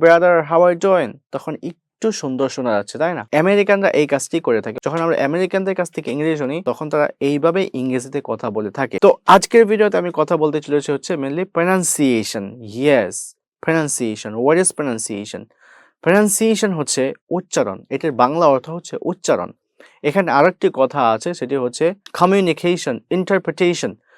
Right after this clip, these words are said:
তো এই যে কমিউনিকেশন, ইন্টারপ্রিটেশন, শেষে যে শন ওয়ার্ড দেখতেছেন, এই শন ওয়ার্ডগুলো দিয়ে এটাকে আবার কনফিউজ করে ফেলেন না। এটা হবে প্রনাউন্সিয়েশন, অর্থাৎ উচ্চারণ। উচ্চারণটা আমরা সবাই জানি, উচ্চারণ হচ্ছে, কিন্তু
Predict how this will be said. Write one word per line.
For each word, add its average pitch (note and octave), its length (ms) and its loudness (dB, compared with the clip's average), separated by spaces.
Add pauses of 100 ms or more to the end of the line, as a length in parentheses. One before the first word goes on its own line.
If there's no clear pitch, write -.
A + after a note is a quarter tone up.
(400)
তো - 100 4
এই F#3+ 120 6
যে F#3 120 2
কমিউনিকেশন, F3 920 -2
ইন্টারপ্রিটেশন, D#3 800 -4
শেষে E3+ 320 -2
যে E3+ 60 0
শন F3 400 4
ওয়ার্ড F#3 260 4
দেখতেছেন, D#3 460 -4 (120)
এই F#3 140 4
শন F3+ 360 0
ওয়ার্ডগুলো F#3 420 4
দিয়ে D3+ 240 0
এটাকে C3+ 240 -4
আবার C#3 200 2
কনফিউজ B2+ 380 -2
করে A2+ 180 -2
ফেলেন A2 320 -8
না। F3+ 60 -6 (580)
এটা C3+ 200 2
হবে F#3 240 -2 (440)
প্রনাউন্সিয়েশন, E3 920 2
অর্থাৎ D3 320 -2 (280)
উচ্চারণ। C#3 720 0
উচ্চারণটা G#3 580 4
আমরা D#3+ 180 2
সবাই C#3 360 2
জানি, A#2 220 -2
উচ্চারণ F3+ 500 0
হচ্ছে, D3 320 -4 (220)
কিন্তু G3 360 0